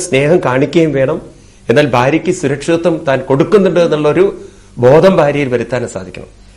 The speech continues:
ഇതുപോലെ തന്റെ അച്ഛനമ്മമാരെ താൻ കെയർ ചെയ്യുമ്പോഴും ഭർത്താവിനെ സന്തോഷിപ്പിക്കുന്നുണ്ട് എന്നുള്ളൊരു ബോധം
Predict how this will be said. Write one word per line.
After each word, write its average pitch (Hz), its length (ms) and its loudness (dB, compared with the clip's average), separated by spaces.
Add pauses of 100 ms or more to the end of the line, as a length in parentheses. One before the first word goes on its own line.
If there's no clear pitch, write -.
(340)
ഇതുപോലെ 185 380 4 (220)
തന്റെ 139 220 -2
അച്ഛനമ്മമാരെ 156 680 0
താൻ 139 180 -6
കെയർ 127 220 2
ചെയ്യുമ്പോഴും 127 400 0 (460)
ഭർത്താവിനെ 147 580 0
സന്തോഷിപ്പിക്കുന്നുണ്ട് 131 880 -2 (800)
എന്നുള്ളൊരു 175 480 0
ബോധം 113 280 -6